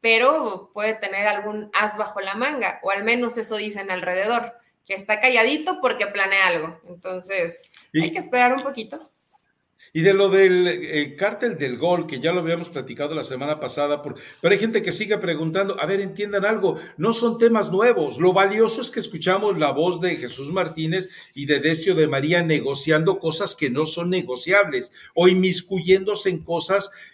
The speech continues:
Speaker 2: que evidentemente tendría que seguir un patrón, eh, legal,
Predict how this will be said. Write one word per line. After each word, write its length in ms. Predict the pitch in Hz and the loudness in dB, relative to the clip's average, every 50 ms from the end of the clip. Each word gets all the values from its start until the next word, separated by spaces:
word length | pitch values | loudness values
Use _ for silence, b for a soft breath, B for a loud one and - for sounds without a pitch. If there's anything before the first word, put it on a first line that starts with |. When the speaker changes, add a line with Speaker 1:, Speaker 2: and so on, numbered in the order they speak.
| B | B
Speaker 2:
que 140 | B - 170 | B 4 4
evidentemente 800 | 160 147 147 139 147 170 180 165 - 190 170 165 170 165 196 185 | 4 4 2 0 0 0 0 2 0 2 2 0 0 -2 -4 -4
tendría 460 | - - 160 151 139 147 156 165 160 | -2 -2 -2 0 0 0 0 0 0
que 100 | - - | -2 -4
seguir 340 | 156 - 175 165 160 170 165 | -4 -4 -4 -4 -4 -2 -2
un 180 | 175 175 160 - | -2 -2 -2 -2
patrón, 600 | - 139 - - - 151 151 160 170 180 175 - - | -2 -2 -2 -2 0 4 4 4 4 2 0 -6 -6
eh, 240 | - 135 120 113 113 | -4 -2 -2 0 0
legal, 560 | 123 127 139 127 - 127 127 139 151 190 - | 0 2 0 2 2 4 4 4 4 2 0